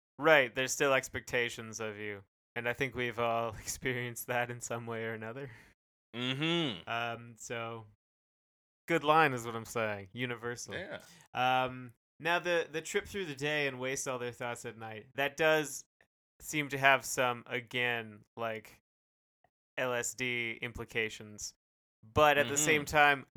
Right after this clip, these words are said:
Speaker 1: it's kind of vague enough. Like, they say trip through the day, but it could almost be like a, a play on words here, like, just, of just, like, going through your day without much thought. Like, you're kinda not paying attention, so you just, like, trip, and then, oh, you're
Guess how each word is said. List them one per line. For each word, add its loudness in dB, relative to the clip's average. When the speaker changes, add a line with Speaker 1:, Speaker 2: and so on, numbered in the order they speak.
Speaker 1:
it's -4
kind 0
of -2
vague 0
enough. -2
Like, -4
they -6
say -8
trip -10
through -10
the -8
day, -2
but -6
it -6
could -4
almost -6
be -8
like -4
a, -6
a -12
play -6
on -6
words -8
here, -10
like, -2
just, -6
of 0
just, -4
like, 2
going 0
through -2
your 2
day 4
without 0
much -4
thought. 2
Like, -6
you're -8
kinda 4
not 4
paying 0
attention, -4
so -8
you -4
just, -8
like, -4
trip, -4
and -4
then, 2
oh, 10
you're 0